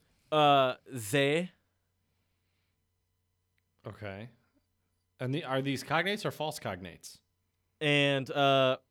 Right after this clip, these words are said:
Speaker 1: well, okay, let me put it this way. In, in, in Dutch, it's ze.
Speaker 2: Mm-hmm.
Speaker 1: And in German, it's Meer.
Speaker 2: Okay.
Speaker 1: Which is sea.
Speaker 2: Uh-huh.
Speaker 1: And then in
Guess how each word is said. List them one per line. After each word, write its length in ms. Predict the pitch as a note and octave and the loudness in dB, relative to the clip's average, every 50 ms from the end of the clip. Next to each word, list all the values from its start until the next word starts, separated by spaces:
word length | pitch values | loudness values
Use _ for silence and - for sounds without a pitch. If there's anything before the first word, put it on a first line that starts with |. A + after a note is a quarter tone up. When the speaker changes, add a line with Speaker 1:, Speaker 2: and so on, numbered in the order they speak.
| _ _ _ _ _ _ _ _ _ _ _ _ _ _ _ _ _ _ _ _ _ _ _ _ _ _ _ _ _ D#3 | _ _ _ _ _ _ _ _ _ _ _ _ _ _ _ _ _ _ _ _ _ _ _ _ _ _ _ _ _ 0
Speaker 1:
well, 220 | D3+ D3+ D3 D3 | 2 2 4 4
okay, 240 | D3+ C#3 D3+ B2+ A#2 | 2 2 2 0 0
let 100 | A#2+ B2+ | 0 0
me 80 | C3+ C3+ | -2 -2
put 140 | - D3 | -2 -2
it 60 | B2+ G#2+ | -4 -4
this 180 | A2+ G2+ - G#2+ | -4 -8 -8 -10
way. 160 | F#2+ F2 F2+ - _ _ _ _ _ _ _ _ _ _ - | -12 -12 -12 -16 _ _ _ _ _ _ _ _ _ _ 2
In, 180 | D#3 D#3+ E3 | 2 2 2
in, 440 | E3+ F3 E3 D#3+ D#3 D#3 D3+ C#3 B2 - | 2 0 0 2 0 0 -2 -6 -8 -6
in 280 | - E3+ D#3 D3 C#3+ B2+ | -2 -2 0 0 -2 2
Dutch, 280 | - E3 F#3 G#3 - F#3 | 2 4 4 4 0 -4
it's 160 | D#3+ C3+ G#2 G2+ | -8 -8 -8 -4
ze. 380 | - B2+ A#2 A2 A2 B2+ C#3 - _ _ _ _ _ _ _ _ _ _ _ _ _ _ _ _ - | -2 0 0 0 0 -4 -6 -10 _ _ _ _ _ _ _ _ _ _ _ _ _ _ _ _ -14
Speaker 2:
Mm-hmm. 300 | A#2 G2+ G#2+ A2 B2+ C#3 D3 | -12 -10 -10 -8 -6 -2 0
Speaker 1:
And 480 | C#3+ C#3+ C#3 C3+ C3+ C3 C3 B2+ - - | 2 4 4 4 2 2 0 -2 -4 -4
in 340 | C#3 C3+ C3+ C3 B2+ B2+ | -2 -2 0 -2 -2 -4
German, 400 | A2 - C#3 C#3+ D3 D3 C#3+ C3+ | -4 -2 -2 -2 0 0 -2 -4
it's 180 | C3 B2+ - - | -4 -6 -8 -8
Meer. 400 | B2+ A#2+ A#2 A2 G#2 G#2 F#2 F#2 F#2+ - _ _ _ _ _ _ _ _ _ _ _ _ _ _ _ _ _ _ _ _ _ - | -6 -4 -2 -2 -2 -2 -4 -6 -10 -16 _ _ _ _ _ _ _ _ _ _ _ _ _ _ _ _ _ _ _ _ _ -12
Speaker 2:
Okay. 360 | A2 G#2 - G#2+ F#2+ F#2 G#2+ B2+ - _ _ _ | -12 -10 -8 -10 -10 -10 -12 -14 -18 _ _ _
Speaker 1:
Which 220 | A#2 A#2+ - - | -10 -10 -8 -10
is 120 | A#2 G#2 | -10 -10
sea. 420 | - - - C3 A#2 G#2+ A2+ C#3 - _ _ _ _ _ _ _ _ _ _ _ _ _ _ _ _ - | -10 -10 -8 -8 -8 -8 -8 -10 -14 _ _ _ _ _ _ _ _ _ _ _ _ _ _ _ _ -4
Speaker 2:
Uh-huh. 80 | D3+ C#3+ | -2 0
Speaker 1:
And 200 | C#3+ D3 C#3+ D3 | 0 0 2 2
then 380 | D3+ D3 D3 D3 C#3+ C#3+ D3 D3 | 4 4 4 4 2 2 0 0
in 500 | D#3 D3+ D3 D3 D3 C#3+ C#3 C#3 C#3 | 0 2 2 2 2 0 0 -4 -6